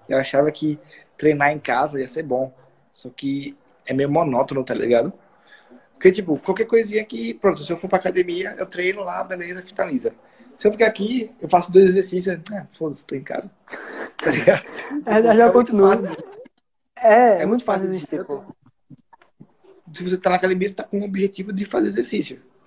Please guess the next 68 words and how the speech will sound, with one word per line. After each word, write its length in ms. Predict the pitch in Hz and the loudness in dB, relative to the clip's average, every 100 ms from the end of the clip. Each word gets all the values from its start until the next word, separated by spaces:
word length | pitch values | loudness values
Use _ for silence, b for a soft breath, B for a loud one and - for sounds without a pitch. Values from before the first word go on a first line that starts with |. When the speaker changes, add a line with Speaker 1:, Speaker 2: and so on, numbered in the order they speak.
| - | -4
Speaker 1:
Tá 120 | 196 | -2
em 60 | 330 | 0
casa, 260 | - 226 | 0 0
tá 80 | 226 | -2
com 100 | - 311 | -6 0
o 20 | |
objetivo 280 | 294 202 214 | 0 0 -4
de 40 | |
fazer 140 | - | -6
várias 240 | 254 339 349 | -2 -2 -2
coisas, 240 | 180 160 | -4 -4
tá 40 | - | -4
ligado? 200 | - - _ _ _ _ _ _ _ _ _ _ _ | -6 -8 _ _ _ _ _ _ _ _ _ _ _
É 60 | - | -6
Speaker 2:
Aí 40 | |
o 40 | 127 | -4
Speaker 1:
muito 120 | 165 | 0
Speaker 2:
telefone 260 | 185 180 | 0 0
Speaker 1:
difícil. 140 | 185 139 | -4 2
Speaker 2:
toca, 360 | 180 185 175 | 6 6 4
aí 60 | 156 | 0
chega 180 | 185 175 | -2 -2
uma 80 | 180 | -2
mensagem, 500 | 160 - 156 165 147 | -4 4 6 6 0
você 140 | - | -4
vai 140 | 147 147 | -2 2
lá 80 | 147 | 2
Speaker 1:
É. 20 | |
Speaker 2:
olhar 500 | 143 143 147 139 139 | 4 4 2 0 -4
e 40 | |
tal. 300 | - 139 135 - | -12 -10 -10 -12
Aí 160 | 202 | -12
já 120 | 214 208 | -6 -4
era. 280 | 135 127 _ _ - | -4 -8 _ _ -14
Speaker 1:
Sim. 120 | 131 - _ _ _ _ _ _ _ _ _ _ _ _ _ _ _ _ _ _ - - - - 370 | -14 -14 _ _ _ _ _ _ _ _ _ _ _ _ _ _ _ _ _ _ -18 -16 -14 -14 0
Speaker 2:
Bom, 180 | 294 254 | 4 8
véi, 300 | 190 156 143 - _ - | 8 6 4 -4 _ -2
é 180 | 285 240 | 6 6
isso. 440 | 208 208 233 247 _ _ _ _ _ _ _ _ _ | 6 2 0 0 _ _ _ _ _ _ _ _ _
Speaker 1:
E 80 | 170 | 2
aí, 100 | 151 | 2
foi 140 | 147 | 2
massa, 280 | 135 135 - | -4 -6 -6
foi 80 | - | 0
Speaker 2:
Foi 80 | 233 | 2
Speaker 1:
top, 140 | 220 | 2
Speaker 2:
muito, 160 | 240 254 | 2 0
Speaker 1:
né? 60 | - | 2
Speaker 2:
foi 180 | 233 | 4
muito 340 | 220 240 254 262 | 4 2 0 -2
bom, 300 | 185 170 170 | 2 2 2
véi, 140 | 170 | 0
conversar 360 | 160 165 165 165 | -2 -4 -4 -6
com 80 | 160 | -6
você, 380 | 151 - 147 | -10 -6 -4
véi. 220 | 143 135 131 | -4 -4 -6
Pô, 240 | - 214 | -4 -2
fazia 260 | 220 233 254 | 2 4 4
tempo 220 | 226 220 | 2 2
que 60 | |
eu 40 | 220 | -2
não, 320 | 208 190 - | -2 -6 -8
que 60 | 180 | -12
eu 40 | |
não 80 | 180 | -12
conversava 320 | 180 180 170 | -10 -8 -8
contigo, 420 | 165 - 165 180 | -10 -10 -10 -8
véi. 120 | 147 | -10